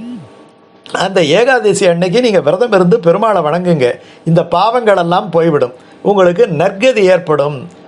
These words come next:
அப்படின்னுட்டு அதுக்கு ஒரு வழி, ஒரு பிராயச்சித்தம் சொல்றாங்க. அந்த ஏகாதசியை அவர்கள் கடைபிடிக்கிறார்கள். கடைபிடித்து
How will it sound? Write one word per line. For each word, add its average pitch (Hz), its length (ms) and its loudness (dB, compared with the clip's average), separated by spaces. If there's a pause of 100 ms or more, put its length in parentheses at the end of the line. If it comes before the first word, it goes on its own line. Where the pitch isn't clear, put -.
அப்படின்னுட்டு 175 920 0 (280)
அதுக்கு 220 300 0
ஒரு 190 160 2
வழி, 208 260 0
ஒரு 160 260 2
பிராயச்சித்தம் 180 580 0
சொல்றாங்க. 135 440 -2 (220)
அந்த 139 240 -2
ஏகாதசியை 147 1040 0 (280)
அவர்கள் 143 720 0 (680)
கடைபிடிக்கிறார்கள். 170 1120 0 (680)
கடைபிடித்து 185 840 2